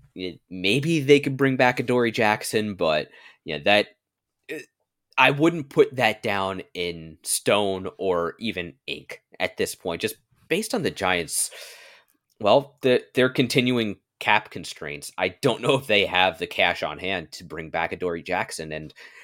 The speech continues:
I'm not sure if you want to invest a long enough term deal in Adoree to really bring that cap number down to something manageable for them. So th-, the draft could well be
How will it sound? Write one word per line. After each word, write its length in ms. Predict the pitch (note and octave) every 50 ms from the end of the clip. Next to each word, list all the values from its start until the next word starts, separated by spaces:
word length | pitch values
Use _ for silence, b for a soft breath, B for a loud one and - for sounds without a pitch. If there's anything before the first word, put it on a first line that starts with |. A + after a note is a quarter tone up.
| b b _
I'm 360 | - A2+ G#2+ G2+ G#2+ A#2 A#2+
not 280 | A2+ G#2 G#2+ G#2 - -
sure 240 | - - - B2+ A2
if 140 | G#2 - -
you 140 | A2 G#2+
want 360 | G2 F2 F2 F#2 F#2 F2+ F2 -
to 140 | - G#2+
invest 420 | G2 F2 E2 - F#2+ F#2 - - - -
a 120 | F#2 E2+ E2 E2+ F2
long 300 | G2 G2+ G2+ G2+ F#2+ F#2+
enough 200 | F#2 E2+ - -
term 340 | - - A2 F#2+ F2 E2+ -
deal 460 | - F3 G#3+ A3+ C#3 F#2 E2 D2 - - _ _ -
in 320 | F#2 F2+ E2 E2 D#2+ D#2 - _ _
Adoree 480 | - G#2+ G#2 G#2 F#2 F2 E2 E2 D#2+ D#2
to 340 | - - - D#2+ D2 C#2+ D2+ - B B B B B B B B B B
really 240 | - C3+ B2 A#2 A2
bring 300 | F2 - A#2 A#2 G#2+ G2
that 280 | F2+ E2+ - - _
cap 300 | - - A2+ G2+ - -
number 300 | - G2 F2+ F2 F2+ E2 -
down 220 | - F2 E2+ F2 E2+
to 60 | E2
something 360 | - - E2 - D#2 D2+ D#2
manageable 560 | D#2+ F2 G2 G2+ F#2+ D#2+ - - - - - -
for 180 | - - F2 D#2
them. 220 | - D#2+ C#2+ C#2+
So 360 | - - F2 D#2+ D2+ D#2 C2+ _ _ _
th-, 140 | G2+ - -
the 120 | - B2+ G#2
draft 480 | - G2 G2+ B2 B2+ C3+ C#3 C3+ - - _
could 560 | - - - - - B2+ C#3 C#3 C3 A#2+ A2
well 340 | G#2 G#2+ G#2 G2+ G2 F#2+ F#2+ _
be 460 | F2+ F2+ F#2+ A2+ G#2+ F2 D#2 C#2+ -